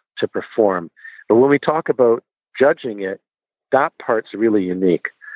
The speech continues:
So anytime I'm judging a show, when I've got one of these classes, it's got Passage Piaffe, Passage Tour in it, um, I, now I'm very quiet about it. And I just say to my scribe, "Oh, okay, you know, in this test here,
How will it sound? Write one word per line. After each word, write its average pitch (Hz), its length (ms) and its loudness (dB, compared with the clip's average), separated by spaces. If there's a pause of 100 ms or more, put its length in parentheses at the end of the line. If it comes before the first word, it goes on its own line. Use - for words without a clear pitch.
(240)
So 139 160 2
anytime 151 380 0
I'm 117 140 0
judging 113 340 -2
a 110 60 0
show, 110 260 2
when 107 140 0
I've 95 100 0
got 101 240 2
one 110 160 0
of 120 80 -2
these 113 160 -8
classes, 104 540 -2
it's - 140 -18
got 101 300 2 (440)
Passage 104 480 0 (100)
Piaffe, 101 240 2 (100)
Passage 110 460 0 (240)
Tour 127 260 2
in 101 160 2
it, 90 200 0 (600)
um, 104 380 -2 (400)
I, 120 100 2
now 127 400 0
I'm 107 120 -6
very 110 220 0
quiet 113 400 0
about 92 280 -4
it. 101 80 2
And 110 100 2
I 107 40 0
just 110 200 -4
say 120 120 2
to 120 80 0
my 117 120 0
scribe, 107 360 2
"Oh, 156 220 0
okay, 127 340 2
you 127 100 4
know, 123 240 4
in 113 160 -4
this 135 140 -2 (100)
test 117 400 -2
here, 104 320 2